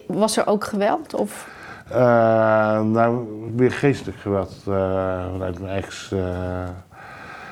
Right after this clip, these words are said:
Speaker 2: En dat is eigenlijk nog veel erger, want ik praat natuurlijk met meer mensen over geweld en, eh, dat soort dingen en, eh,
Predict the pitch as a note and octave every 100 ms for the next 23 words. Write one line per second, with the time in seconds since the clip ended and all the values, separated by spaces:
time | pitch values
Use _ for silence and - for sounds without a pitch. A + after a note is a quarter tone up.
0 | - - F#2 G2+ F#2+ F#2+ - G2 - A2
1 | G2+ G2 E2 G#2+ G#2 G2+ F2+ F#2+ F#2 G2+
2 | G2 - _ _ - - - A#2+ G#2 F#2
3 | G2+ G#2 F#2+ A2 A2 A2 G#2+ - - A2
4 | G2 F#2+ G2 G2+ G2+ G2 G2+ G2 G2 G2
5 | G2+ G2+ F#2+ F#2+ F#2 G2 - F#2+ G2 F#2
6 | F2+ F#2 F#2+ F#2